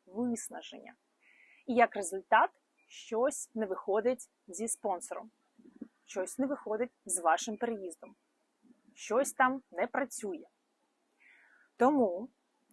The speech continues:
рекомендація з Америки. Домовляйтеся з собою. Шукайте психологічної підтримки.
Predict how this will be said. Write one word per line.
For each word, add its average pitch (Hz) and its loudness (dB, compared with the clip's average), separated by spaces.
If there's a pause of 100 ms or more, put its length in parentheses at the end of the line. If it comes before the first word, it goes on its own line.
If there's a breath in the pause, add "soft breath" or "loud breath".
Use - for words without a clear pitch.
рекомендація 240 6 (800)
з - -8
Америки. 240 2 (2000 soft breath)
Домовляйтеся 226 4
з - -4
собою. 196 -8 (360)
Шукайте 240 4
психологічної 208 -2
підтримки. - -16